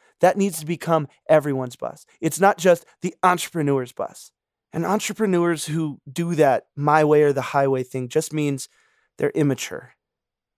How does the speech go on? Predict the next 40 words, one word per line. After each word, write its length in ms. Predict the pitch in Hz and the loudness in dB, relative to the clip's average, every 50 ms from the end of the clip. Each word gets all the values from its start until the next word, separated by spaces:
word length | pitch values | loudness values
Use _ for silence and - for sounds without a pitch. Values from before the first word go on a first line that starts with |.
| _ _ _ _ _ _ _ _ _ _ - | _ _ _ _ _ _ _ _ _ _ 0
Or 460 | 165 170 170 156 139 131 131 131 - _ _ _ _ | 2 4 4 4 2 2 -2 -8 -14 _ _ _ _
they 80 | - 143 | -8 -6
have 240 | 127 139 139 131 131 | -6 -6 -6 -6 -6
the 100 | 135 127 | -6 -4
wrong 320 | 127 131 131 131 135 135 | -2 0 0 0 0 -2
people 320 | 131 - 143 123 - 131 123 | -4 -6 -10 -10 -8 -8 -8
on 140 | 120 120 | -8 -8
their 100 | 120 120 | -10 -12
bus 420 | 117 - - 92 - - - - - _ _ _ _ _ | -12 -12 -14 -14 -14 -16 -20 -20 -20 _ _ _ _ _
because 260 | _ - - - 131 123 | _ -10 -8 -8 -8 -6
they're 100 | 127 110 | -8 -10
constantly 540 | - - - 147 135 135 - - 135 135 | -10 -8 -6 -6 -6 -6 -6 -8 -8 -8
trying 300 | 127 - - 131 131 127 | -8 -8 -6 -6 -6 -6
to 40 | 120 | -8
course 320 | 120 - - - 127 123 - | -12 -12 -10 -10 -10 -10 -10
correct 320 | - - 120 117 - _ _ _ _ _ _ _ _ - | -10 -10 -10 -10 -12 _ _ _ _ _ _ _ _ 0
everyone 420 | 139 127 131 139 135 127 127 127 | 0 0 0 0 0 0 0 0
around 340 | 131 127 120 110 127 131 - | 0 -2 -4 -6 -8 -12 -16
them. 180 | - - 127 _ _ _ - - _ - | -18 -20 -20 _ _ _ -20 -20 _ -4
If 160 | 143 143 - | -4 -4 0
you're 160 | 156 190 214 220 | 2 4 4 6
an 80 | 196 | 6
entrepreneur 720 | 180 165 160 - - - 165 156 147 143 139 135 135 131 - _ _ _ _ | 4 4 2 0 -4 -6 -4 -2 0 0 0 0 -2 -4 -6 _ _ _ _
and 120 | - 135 143 | -4 -2 -2
you 100 | 143 160 | -2 -2
feel 240 | - - 165 165 156 | -2 0 2 4 4
like 180 | 151 143 - | 4 2 0
you're 100 | - 151 | -2 -6
constantly 600 | 139 - - - 151 147 143 - - 156 151 143 | -8 -8 -4 -2 0 0 0 -2 -4 -4 -4 -4
trying 240 | - - - 143 131 | -4 -6 -6 -6 -6
to 60 | 131 | -6
course 340 | - - - 147 147 143 - | -8 -6 -4 -2 -2 -2 -4
correct 280 | - 156 143 135 - _ | -4 -4 -4 -4 -6 _
people 380 | - 139 131 - 135 135 135 - - - - _ _ - | -8 -8 -6 -4 -6 -6 -6 -8 -16 -20 -20 _ _ -6
and 140 | 139 127 | -6 -4
get 200 | 120 - 151 - | -2 -2 -2 0
them 200 | - 147 139 139 | 2 2 4 4
on 160 | 139 139 139 139 | 4 2 2 2
your 120 | 139 139 | 0 -2
vision, 440 | 131 139 135 131 127 147 135 139 | 0 -2 -2 -2 -2 -4 -6 -6